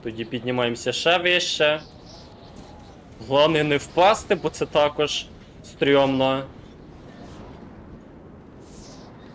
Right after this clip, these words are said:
Так, нам сюди. Да, це сто відсотків. А тут а що?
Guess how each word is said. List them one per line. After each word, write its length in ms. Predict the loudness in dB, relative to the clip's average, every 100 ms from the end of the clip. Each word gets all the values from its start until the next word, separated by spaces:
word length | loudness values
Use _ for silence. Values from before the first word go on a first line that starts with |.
| -20 -20 -16 0
Так, 260 | 0 2
нам 240 | 0 0 0
сюди. 500 | 0 0 2 2 2 -2 -12 -18
Да, 440 | -2 4 4 2 -4
це 120 | -12
сто 240 | -6 -4
відсотків. 640 | -2 -2 0 0 0 -6 -6 -6 _ _ _ _ -10
А 100 | -6
тут 240 | -4 -2
а 60 | -2
що? 420 | 0 2 2 0